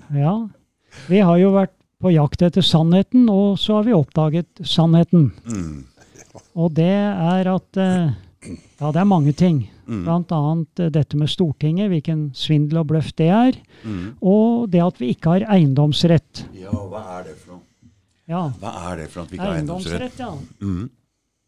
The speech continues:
Speaker 1: Det kan jeg lese opp her. Det
Speaker 2: Mm.
Speaker 1: er, eiendomsrett er en suveren rett til å bestemme over det man eier, som ingen andre kan bestemme over.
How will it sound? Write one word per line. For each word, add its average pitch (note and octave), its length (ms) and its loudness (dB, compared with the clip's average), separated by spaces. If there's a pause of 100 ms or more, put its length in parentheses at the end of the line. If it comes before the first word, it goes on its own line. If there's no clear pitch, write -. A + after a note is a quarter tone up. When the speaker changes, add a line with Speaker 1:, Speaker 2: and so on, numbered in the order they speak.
(1300)
Speaker 1:
Det D#3+ 140 -14
kan G#3+ 140 -10
jeg G#3 340 -6
lese F#3+ 280 -6
opp F#3+ 140 -6
her. F3 220 -4
Det F#3+ 540 -6
Speaker 2:
Mm. E3+ 60 -8
Speaker 1:
er, G#3 260 -4 (140)
eiendomsrett F#3+ 840 -4
er E3+ 220 -4
en G3+ 100 -4
suveren G3 880 -2 (100)
rett - 400 -4 (200)
til E3+ 140 -2
å F#3 100 0
bestemme F3 640 -2
over F#3+ 260 -2
det E3 240 -2
man G3+ 220 -2
eier, A3 420 0 (360)
som A3+ 360 -4
ingen G3+ 500 0
andre D#3 580 -2
kan D#3+ 180 -4
bestemme D#3 380 -4
over. D#3 380 -2